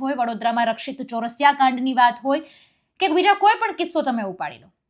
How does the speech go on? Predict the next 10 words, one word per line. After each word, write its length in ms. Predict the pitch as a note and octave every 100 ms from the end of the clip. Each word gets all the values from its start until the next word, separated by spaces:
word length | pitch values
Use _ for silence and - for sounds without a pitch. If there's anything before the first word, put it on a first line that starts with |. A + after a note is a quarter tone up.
| _
તેમાં 220 | C#4 E4
આવી 160 | D4+ F4 E4
ઘટના 260 | E4 E4+ C#4
બનતી 260 | C#4+ E4
જ 80 | G#3+
હોય 160 | G3 D#3+
છે. 160 | - _ _ _ _
ફરી 240 | D#4+ F#4 G4
એકવાર 260 | G4 G4
આ 120 | G4